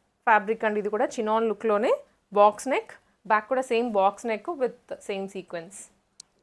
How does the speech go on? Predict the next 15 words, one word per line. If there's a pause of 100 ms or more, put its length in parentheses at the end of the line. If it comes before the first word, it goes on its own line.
(440)
And
హ్యాండ్స్
అనేవి
త్రీ
బై
ఫోర్త్ (480)
బాటమ్. (840)
బాటమ్
అనేది
ఇలా
ప్లాజో
లుక్‌లో
ఇచ్చారండి. (2000)
And
దుపట్టా.